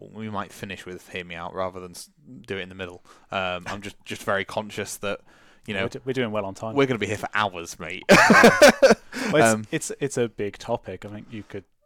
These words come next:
Speaker 2: probably carry on discussing this with Beth every week all the way up until
Speaker 1: Rotation.
Speaker 2: and, and then afterwards.
Speaker 1: And then afterwards. Yeah, we
Speaker 2: Yeah.
Speaker 1: absolutely could. Um, and it, it's quite difficult for us to be able to try and summarise exactly what we want to talk about in this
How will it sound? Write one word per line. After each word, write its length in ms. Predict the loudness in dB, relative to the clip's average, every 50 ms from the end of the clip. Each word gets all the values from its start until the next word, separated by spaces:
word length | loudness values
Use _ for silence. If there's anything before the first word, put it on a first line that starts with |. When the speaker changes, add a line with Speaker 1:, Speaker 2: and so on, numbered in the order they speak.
| _ _ _
Speaker 2:
probably 400 | -10 -10 -8 -8 -10 -12 -12 -14 _ -16
carry 300 | -10 -8 -8 -6 -6 -8
on 120 | -10 -10
discussing 480 | -12 -14 -14 -12 -12 -12 -12 -14 -14 -14
this 200 | -14 -16 -16 -16
with 200 | -16 -16 -16 _ _ _ _ _ _ _ _ -8
Beth 300 | -6 -6 -6 -8 _ _ _ -14
every 240 | -14 -12 -12 -10 -10
week 260 | -10 -10 -10 -10 -10
all 60 | -10
the 60 | -8
way 120 | -6 -6 -8
up 80 | -8 _ -12
until 300 | -14 -10 -8 -8 -10 -10 _ _ _ _ _ _ _ _
Speaker 1:
Rotation. 500 | -4 -2 2 2 2 2 2 -4 -16 -18 -12 -8
Speaker 2:
and, 180 | -6 -4 -4
and 180 | -4 -4 -2 -4
then 120 | -4 -4
afterwards. 320 | -4 -4 -6 -6 -8 -8 -4
Speaker 1:
And 80 | -2
then 80 | 0 0
afterwards. 420 | 0 -2 -2 -4 -8 -8 -4 0
Yeah, 100 | 2 4
we 100 | 4 6
Speaker 2:
Yeah. 60 | 4
Speaker 1:
absolutely 280 | 2 2 -2 -4 -4 -2
could. 300 | 0 2 2 2 2 0
Um, 300 | -4 -2 -2 -2 -2 -4 -6
and 140 | -10 -8 -6 -2
it, 160 | 0 0 2
it's 160 | 2 0 0
quite 240 | 0 2 2 2 2
difficult 300 | 0 -2 -2 -2 -2 -2
for 80 | -2 -6
us 60 | -6
to 80 | -4 -2
be 60 | 0
able 140 | 0 0 -2
to 60 | -4
try 200 | -4 -2 -2 -2
and 160 | -2 -4 -8 _ _ _ -20 -20 _ _ _ _ _ _
summarise 440 | -8 -2 0 2 4 4 4 4 2 0
exactly 260 | 0 -2 -2 -2 0
what 160 | -2 -2 -4
we 60 | -4
want 140 | -8 -10 -10
to 40 | -6
talk 160 | -4 -4 -2
about 140 | -2 -4 -6 -6
in 60 | -8
this 120 | -12 -10